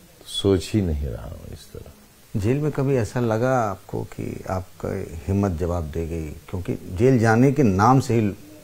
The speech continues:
Speaker 2: मतलब एक अलग खौफ पैदा होता है।
Speaker 1: नहीं, देखिए, हिम्मत तो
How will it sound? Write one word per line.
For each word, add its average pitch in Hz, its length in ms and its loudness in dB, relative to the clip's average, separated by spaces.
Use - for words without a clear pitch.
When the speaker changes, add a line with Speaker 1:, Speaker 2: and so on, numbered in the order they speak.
Speaker 2:
मतलब 90 240 -6
एक 87 180 -8
अलग 117 380 2
खौफ 104 360 2
पैदा 76 200 -2
होता - 300 -12
है। - 60 -14
Speaker 1:
नहीं, - 880 -10
देखिए, 139 220 -2
हिम्मत 107 580 4
तो 139 280 6